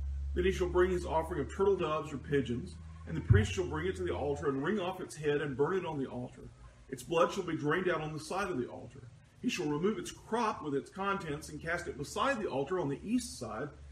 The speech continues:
in the place for ashes. He shall tear it open by its wings, but not sever it completely, and the priest shall burn it on the altar on the wood that is on the fire.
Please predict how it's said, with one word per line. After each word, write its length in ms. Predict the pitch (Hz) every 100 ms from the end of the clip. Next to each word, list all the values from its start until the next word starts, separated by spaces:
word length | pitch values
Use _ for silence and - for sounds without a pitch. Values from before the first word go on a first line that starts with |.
| -
in 80 | -
the 60 | 147
place 280 | 160 147 147
for 140 | -
ashes. 540 | 147 151 131 123 120 - - - - - -
He 80 | 175
shall 180 | 196 180
tear 260 | 196 214
it 80 | 254
open 300 | 170 175 185
by 140 | 165
its 180 | 139 -
wings, 280 | 196 233 202
but 160 | 190 180
not 280 | 214 226
sever 440 | - - 233 202 180
it 40 |
completely, 680 | 170 160 - 220 - 123 202 - - - -
and 100 | 175
the 40 |
priest 320 | 175 233 233
shall 160 | - 175
burn 260 | 170 190
it 80 | 208
on 120 | 180
the 100 | 175
altar 380 | - 147 147 156
on 100 | 143
the 60 | 131
wood 300 | 135 170 170
that 60 |
is 120 | 151 156
on 100 | 139
the 80 |
fire. 500 | 123 151 139 127 123